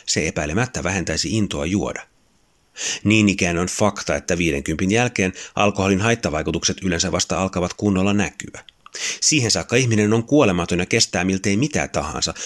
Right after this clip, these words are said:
tai ainakin suurin osa meistä kestää. Mutta kun se romahdus tulee, se tulee aika nopeasti. Siksi viimeistään tässä vaiheessa viisikymppisenä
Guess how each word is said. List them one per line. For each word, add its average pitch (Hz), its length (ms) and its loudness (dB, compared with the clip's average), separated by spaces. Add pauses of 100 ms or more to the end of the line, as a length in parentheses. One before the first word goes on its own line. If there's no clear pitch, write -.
(180)
tai 110 140 4
ainakin 92 340 2
suurin 156 360 4
osa 73 280 0
meistä 69 280 -2
kestää. - 640 -2 (1500)
Mutta 120 160 4
kun 139 140 6
se 117 80 2
romahdus 139 440 4
tulee, 107 420 2
se 92 120 -2
tulee 90 260 0
aika 80 240 -4
nopeasti. - 640 -4 (440)
Siksi 120 280 0
viimeistään 104 440 2
tässä 117 320 -2
vaiheessa 82 500 -2
viisikymppisenä 82 800 0